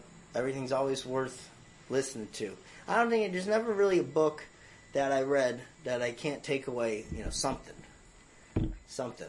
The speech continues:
I even, 'cause now I'm writing this bench press book, and, uh, I'm trying to get that out for the new year.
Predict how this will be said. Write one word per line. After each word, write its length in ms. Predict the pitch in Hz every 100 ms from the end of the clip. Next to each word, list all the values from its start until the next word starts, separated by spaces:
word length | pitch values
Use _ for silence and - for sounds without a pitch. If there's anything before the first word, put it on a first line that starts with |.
| -
I 100 | 117
even, 380 | 143 143 139 135 -
'cause 160 | 135
now 280 | 131 147 160
I'm 140 | 139
writing 320 | 147 151 147 135
this 200 | 120 -
bench 440 | - 147 151 -
press 240 | 139 113
book, 440 | - - 110 110 - - - - - - - - -
and, 360 | 120 120 113 117
uh, 220 | 110 98
I'm 60 | -
trying 180 | 139 135
to 40 |
get 160 | 131 131
that 120 | 135
out 200 | 131 135
for 60 | -
the 60 |
new 120 | 123 127
year. 440 | 127 139 131